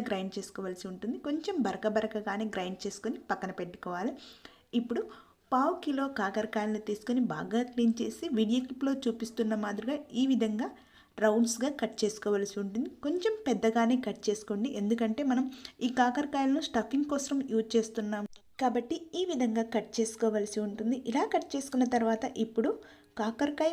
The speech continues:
మధ్యలో ఉన్న పికిల్ను ఈ విధంగా పక్కకు తీసుకోవాల్సి ఉంటుంది. ఎందుకంటే కాకరకాయను ఉల్లి కారం పెట్టి స్టఫ్ చేస్తాం కాబట్టి మధ్యలో ఉన్న పికిల్ని తీసివేసి ఈ విధంగా రెడీ చేసి పక్కన పెట్టుకోవాలి. ఇప్పుడు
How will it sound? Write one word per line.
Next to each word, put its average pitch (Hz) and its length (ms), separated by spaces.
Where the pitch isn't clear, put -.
మధ్యలో 247 440
ఉన్న 240 120
పికిల్ను 254 320
ఈ - 100
విధంగా 226 320
పక్కకు - 340
తీసుకోవాల్సి 220 640
ఉంటుంది. 214 340
ఎందుకంటే 226 460
కాకరకాయను 240 680
ఉల్లి 240 180
కారం 269 260
పెట్టి - 280
స్టఫ్ 208 320
చేస్తాం 226 320
కాబట్టి 214 380
మధ్యలో 226 420
ఉన్న 226 160
పికిల్ని 302 300
తీసివేసి 262 720
ఈ 320 120
విధంగా 214 380
రెడీ 196 160
చేసి 220 240
పక్కన 214 240
పెట్టుకోవాలి. 190 640
ఇప్పుడు 226 240